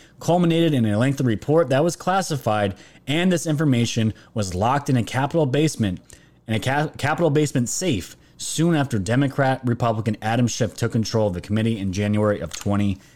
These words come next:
nineteen. Is this all adding up for everyone now? Adam Schiff was sitting on this information that he knew was there, knew Brennan had changed it, knew he was going to push the,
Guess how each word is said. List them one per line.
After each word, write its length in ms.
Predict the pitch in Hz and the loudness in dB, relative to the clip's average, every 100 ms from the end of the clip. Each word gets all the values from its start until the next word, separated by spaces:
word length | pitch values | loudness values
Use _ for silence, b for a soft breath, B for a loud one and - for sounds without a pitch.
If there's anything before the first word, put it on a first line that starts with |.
| B | B
nineteen. 1000 | - 92 95 87 - - - - 87 69 80 _ _ _ _ B B B B - | -6 -4 -2 -4 -10 -20 -10 -6 -6 -6 -14 _ _ _ _ B B B B -8
Is 200 | 135 123 | -4 -4
this 160 | 110 - | -6 -2
all 360 | 120 139 151 151 | 2 4 4 2
adding 320 | 123 127 117 | 2 2 2
up 160 | 113 - | 0 -2
for 140 | 110 | -6
everyone 420 | 104 104 104 95 | -2 -2 -2 -2
now? 320 | 92 87 80 67 _ _ _ _ _ _ _ _ - | -2 -4 -6 -12 _ _ _ _ _ _ _ _ -4
Adam 300 | 127 156 139 | -2 0 0
Schiff 500 | - 131 107 - - b b b b b _ | 0 0 -2 -4 -20 b b b b b _
was 180 | 123 123 | -2 -2
sitting 340 | - 147 139 | 0 2 2
on 140 | 127 120 | 4 2
this 160 | 104 | 0
information 560 | 127 123 135 131 117 110 | -2 0 2 0 0 0
that 140 | 110 | 0
he 120 | 107 | 2
knew 220 | 131 135 143 | 4 4 4
was 220 | 151 123 | 2 2
there, 340 | 131 117 92 B B B B | 2 2 0 B B B B
knew 320 | 104 113 165 175 | -2 0 2 2
Brennan 400 | 131 151 151 147 | 2 2 4 2
had 220 | 127 98 | 0 -2
changed 420 | - 147 170 139 | -2 0 2 2
it, 340 | 175 170 - B B B B | 0 0 -4 B B B B
knew 300 | 101 117 165 | 0 2 4
he 120 | 175 | 4
was 140 | 165 151 | 4 4
going 260 | 143 143 | 4 4
to 80 | 131 | 2
push 360 | 110 135 143 - | 0 0 0 0
the, 260 | 120 110 | -2 -2